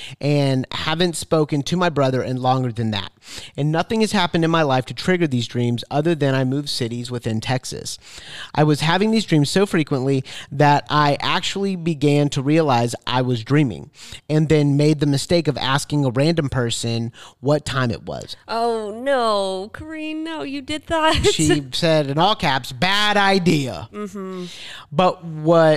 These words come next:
Speaker 1: really got me wondering about dimensions, because y'all had brought it up, was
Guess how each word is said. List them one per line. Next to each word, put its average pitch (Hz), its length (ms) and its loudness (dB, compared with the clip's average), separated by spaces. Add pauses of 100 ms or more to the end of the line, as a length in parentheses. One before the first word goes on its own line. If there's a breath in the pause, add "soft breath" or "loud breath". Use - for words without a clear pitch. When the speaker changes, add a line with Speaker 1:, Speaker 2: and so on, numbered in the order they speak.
Speaker 1:
really 226 400 2
got 143 280 2
me 143 420 -2
wondering 151 680 0
about 156 400 0
dimensions, 123 580 -4
because 139 440 -6
y'all 131 160 -4
had 131 180 -6
brought 117 220 -4
it 117 100 -6
up, 143 380 0 (380 loud breath)
was 147 520 2